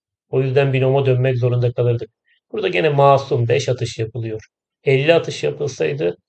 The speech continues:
binoma elimiz mahkumdu. Sonra her bir için olasılığı hesaplarız. Burada vurma olasılığımız üç bölü beş. Üç bölü beşi dört defa yazıyoruz. Üç bölü beş, üç bölü beş,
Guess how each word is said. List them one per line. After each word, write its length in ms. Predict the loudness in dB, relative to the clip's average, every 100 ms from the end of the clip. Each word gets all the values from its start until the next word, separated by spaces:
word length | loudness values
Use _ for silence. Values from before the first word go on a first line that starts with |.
| _ _ _ _ _
binoma 680 | -2 0 4 2 2 -4 -18 _ _ -4
elimiz 460 | 0 2 0 -2 -2
mahkumdu. 540 | -2 -2 -6 -6 -8 _ _ _ _ _ _ _ _ _ _ _ _
Sonra 640 | 4 4 4 0 -4 -18 _ _
her 300 | 2 4 4
bir 80 | -2
için 340 | -6 -6 -6 2
olasılığı 440 | 2 2 0 -2
hesaplarız. 720 | 0 -2 -4 -4 -4 -4 -6 -8
Burada 420 | -4 -2 -4 -8 _ _ _ _ -8
vurma 300 | -2 0 2
olasılığımız 520 | 4 4 0 -4 -6
üç 240 | -8 -10 -6
bölü 180 | -4 -4
beş. 440 | -4 -8 -18 _ _ _ _ _ -14
Üç 220 | -12 -4
bölü 180 | -2 0
beşi 280 | -2 -4 0
dört 240 | 0 0
defa 300 | -4 -4 -4
yazıyoruz. 360 | -4 -6 -8 -10
Üç 200 | -12 -6
bölü 200 | -4 -2
beş, 300 | -2 -4 -10 -16
üç 240 | -16 -6
bölü 220 | -4 -2
beş, 500 | -2 -4 -6 -14 -20